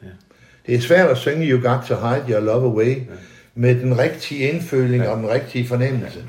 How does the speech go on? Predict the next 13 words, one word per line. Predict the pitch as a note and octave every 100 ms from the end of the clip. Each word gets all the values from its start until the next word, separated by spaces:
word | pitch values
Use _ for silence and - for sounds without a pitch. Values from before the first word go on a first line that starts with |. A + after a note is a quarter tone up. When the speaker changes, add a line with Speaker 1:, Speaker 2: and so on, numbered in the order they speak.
| - -
Speaker 2:
når | A#2+
man | B2 B2+
ikke | D3+
hedder | C#3 A2+ -
John | G#2 G2+
Lennon. | A2 B2+
Speaker 1:
John | G2+ F2
Lennon | F#2 G#2 G2+ F#2
var | G2+ G2+
bare | F2 G#2 G2+
en | F2
fantastisk | - E2 - - - - F#2 -
sanger. | D#2 D2 E2+